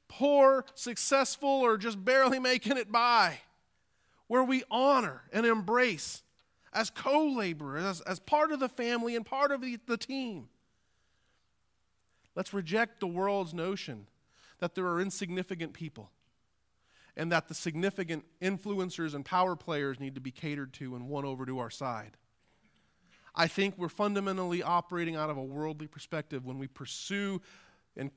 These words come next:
try to curry favor with the people we think can best benefit us.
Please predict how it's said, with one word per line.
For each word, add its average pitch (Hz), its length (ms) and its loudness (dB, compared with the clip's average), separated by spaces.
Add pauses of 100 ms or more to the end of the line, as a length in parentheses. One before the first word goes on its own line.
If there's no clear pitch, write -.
try 202 180 2
to 185 60 0
curry 196 360 0
favor 185 380 -2
with 160 220 -4
the 143 60 -14
people 160 360 -8
we 156 160 -4
think 151 240 -8
can 139 140 -10
best 135 240 -6
benefit 131 360 -10
us. - 340 -14